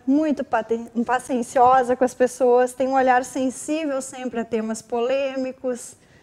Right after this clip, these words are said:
Nasceu, na minha opinião, já uma psicóloga pronta,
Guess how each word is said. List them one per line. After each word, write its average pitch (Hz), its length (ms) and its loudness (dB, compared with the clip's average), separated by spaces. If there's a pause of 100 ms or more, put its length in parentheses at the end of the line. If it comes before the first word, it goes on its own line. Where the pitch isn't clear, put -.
(160)
Nasceu, 320 680 0 (100)
na 269 160 -2
minha 269 140 -2
opinião, 277 460 -2
já 254 160 -2
uma 247 540 -2
psicóloga 269 720 2
pronta, 302 1000 4